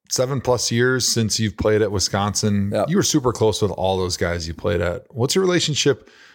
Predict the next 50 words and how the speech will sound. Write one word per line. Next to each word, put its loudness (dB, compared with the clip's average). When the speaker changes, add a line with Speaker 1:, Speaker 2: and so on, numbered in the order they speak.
Speaker 1:
with 2
all 4
of -2
your 0
teammates 0
today? -2
Speaker 2:
You -4
know, 2
it's 0
still 2
good. 2
I -4
still -2
talk 2
to -4
a 0
lot 2
of 2
the 0
guys 0
all 0
the -6
time. -4
You -8
know, 0
we 2
check -2
in -2
with -4
each -2
other. 0
We -6
keep -4
tabs 0
on 0
each -4
other's 0
lives, 0
you -8
know, -2
try 0
to -2
see -2
each -4
other 2
as -4
much -4
as -8
we -4
can. -2